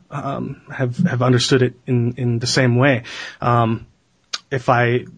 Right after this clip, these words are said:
if you want, I can try to look through my notes to find the particular interpreters that I mentioned. But like I said, I interpret it to mean that he began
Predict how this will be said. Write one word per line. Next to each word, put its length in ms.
if 200
you 80
want, 260
I 40
can 140
try 140
to 60
look 120
through 100
my 100
notes 240
to 80
find 300
the 180
particular 340
interpreters 460
that 100
I 40
mentioned. 420
But 260
like 140
I 40
said, 240
I 120
interpret 320
it 60
to 100
mean 120
that 80
he 120
began 600